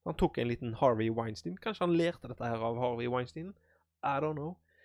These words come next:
Men han der nede, han ser faen ikke god ut. Eh, ligner litt på han der en som, ehm, åh, eh, hva heter den filmen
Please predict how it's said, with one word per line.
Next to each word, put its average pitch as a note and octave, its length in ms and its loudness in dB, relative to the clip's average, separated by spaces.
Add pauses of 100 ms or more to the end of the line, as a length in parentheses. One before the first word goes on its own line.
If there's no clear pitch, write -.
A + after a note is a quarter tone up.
(240)
Men C3+ 300 2
han D#3 160 8
der C3 180 10
nede, C#3 240 0
han A#2+ 160 -4
ser G#2+ 240 -2
faen - 460 -4
ikke - 240 -8
god A2+ 180 -4
ut. - 140 -18 (760)
Eh, - 680 -14 (340)
ligner C3+ 300 4
litt A#2+ 100 0
på - 160 0
han A#2 160 2
der A2 160 4
en G#2+ 100 -2
som, A2 320 0
ehm, G#2+ 360 0 (880)
åh, A2+ 320 -4
eh, G#2+ 300 -2
hva G#2+ 160 -6
heter G#2+ 180 -4
den - 80 -8
filmen A2+ 380 -2